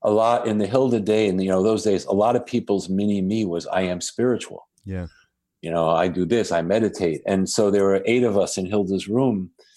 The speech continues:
Speaker 1: and she goes around asking each person what's happening in their life.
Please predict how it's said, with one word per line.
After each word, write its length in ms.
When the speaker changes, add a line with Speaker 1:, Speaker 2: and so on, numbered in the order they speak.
Speaker 1:
and 140
she 120
goes 260
around 440
asking 380
each 240
person 320
what's 180
happening 560
in 100
their 160
life. 460